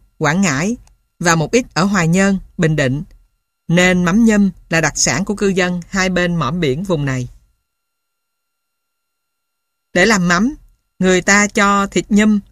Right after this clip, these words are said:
vào chum sành, rắc một ít muối hạt lên trên, rồi đem vùi vào bếp tro hoặc phơi ngoài nắng từ mười đến mười lăm ngày. Mắm nhum chín, sền sệt, màu đỏ đục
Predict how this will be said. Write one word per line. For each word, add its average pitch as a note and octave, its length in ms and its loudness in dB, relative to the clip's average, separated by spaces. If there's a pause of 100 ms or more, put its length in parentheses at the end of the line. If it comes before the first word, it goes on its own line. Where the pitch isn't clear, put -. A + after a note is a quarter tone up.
(300)
vào D#3+ 320 2
chum G3+ 240 2
sành, D#3+ 340 0 (600)
rắc A#3+ 260 0
một F#3+ 220 -2
ít A#3+ 180 -2
muối A3 200 2
hạt G#3+ 260 -2
lên F#3 160 0
trên, F#3 320 0 (680)
rồi F3+ 280 2
đem G#3 200 2
vùi F#3 260 2
vào E3 160 0
bếp A3 220 -2
tro G3 300 -2 (360)
hoặc F3+ 260 -2
phơi G3+ 220 0
ngoài E3+ 200 -2
nắng E3+ 240 -2
từ F3 160 -2
mười D#3 220 0
đến F#3 160 0
mười F3 100 -2
lăm E3 200 -4
ngày. C#3+ 280 -6 (1200)
Mắm F3+ 280 0
nhum G3+ 300 2
chín, A3 360 0 (320)
sền D#3+ 260 0
sệt, D3 320 -2 (380)
màu E3 220 2
đỏ D#3 180 0
đục F3 220 0